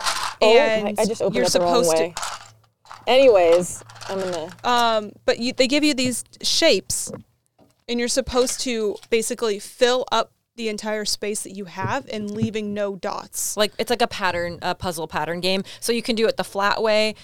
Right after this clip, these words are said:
Speaker 1: and then there's, like, you
Speaker 2: Or
Speaker 1: could
Speaker 2: you
Speaker 1: do
Speaker 2: can make, like, a
Speaker 1: three D
Speaker 2: pyramid.
Speaker 1: puzzles. I feel like this is a little, this is more of, like, a quietly do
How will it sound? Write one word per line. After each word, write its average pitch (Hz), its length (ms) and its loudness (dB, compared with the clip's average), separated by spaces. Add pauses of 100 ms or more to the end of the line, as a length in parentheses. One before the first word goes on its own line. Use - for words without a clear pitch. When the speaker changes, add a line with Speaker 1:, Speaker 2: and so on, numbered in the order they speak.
(100)
Speaker 1:
and 190 160 -2
then 185 120 0
there's, 175 260 0
like, 160 160 0
you 240 80 0
Speaker 2:
Or 233 40 4
Speaker 1:
could 233 140 2
Speaker 2:
you 190 100 2
Speaker 1:
do 185 80 6
Speaker 2:
can 180 80 2
make, 214 220 -2
like, 214 120 0
a 185 40 -2
Speaker 1:
three 185 120 2
D - 100 0
Speaker 2:
pyramid. 214 160 2
Speaker 1:
puzzles. 143 540 -2 (800)
I 220 60 -10
feel 311 100 4
like 359 100 6
this 330 140 0
is 240 100 2
a 214 60 0
little, 208 260 6
this 240 220 2
is 269 140 -2
more 240 240 6
of, 208 100 0
like, 190 260 2
a 160 320 2 (400)
quietly 254 460 4
do 226 580 2